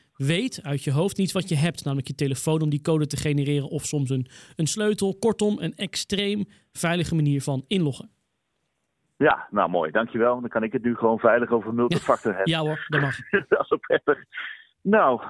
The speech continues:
Speaker 2: ehm, in dit geval was het een drukkerij. En daar was geen multifactor ingesteld op zo'n mooie netwerkschijf. En dat is een schijf, die kan je een beetje vergelijken met je iCloud of je Dropbox. Alleen dat staat dan, eh, of in een Metacast of in een Patchcast of, of, eh,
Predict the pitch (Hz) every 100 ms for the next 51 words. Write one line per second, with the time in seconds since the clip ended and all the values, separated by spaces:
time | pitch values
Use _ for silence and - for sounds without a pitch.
0 | - 160 165 165 165 165 143 - _ -
1 | 160 196 165 165 151 160 135 131 120 90
2 | 80 82 - 120 117 120 - - 143 139
3 | 131 131 - 113 - 101 - 80 73 -
4 | 104 80 - - 78 - _ - - -
5 | - 90 98 87 95 85 87 90 76 -
6 | - 76 - - _ - - - 92 101
7 | 92 82 78 123 120 123 - - 98 87
8 | - 104 98 95 90 87 101 113 113 113
9 | 113 90 - 85 80 - 117 - 107 107
10 | 101 90 90 - - 123 120 120 - 87
11 | 87 85 - 92 85 85 82 80 78 -
12 | 85 85 78 82 82 - 85 82 78 78
13 | 76 _ - - - 107 101 - 98 -
14 | 90 - - 123 123 - 85 76 73